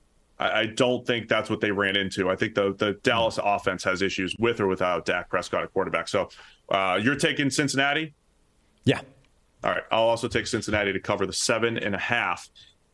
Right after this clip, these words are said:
Speaker 1: at Dallas. Uh, Sunday Night Football, Chicago Bears at the Green Bay Packers.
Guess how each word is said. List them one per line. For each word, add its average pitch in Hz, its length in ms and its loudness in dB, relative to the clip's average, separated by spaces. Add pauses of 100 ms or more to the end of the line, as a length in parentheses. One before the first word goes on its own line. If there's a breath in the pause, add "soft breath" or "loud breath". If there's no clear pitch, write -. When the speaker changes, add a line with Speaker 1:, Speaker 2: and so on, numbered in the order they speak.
Speaker 1:
at 104 240 0
Dallas. 98 480 0 (380 loud breath)
Uh, 90 100 0
Sunday 165 280 2
Night 151 140 2
Football, 156 280 0
Chicago 123 420 0
Bears 120 460 2
at 120 200 2
the 117 80 -2
Green 113 240 2
Bay 101 160 2
Packers. 123 760 0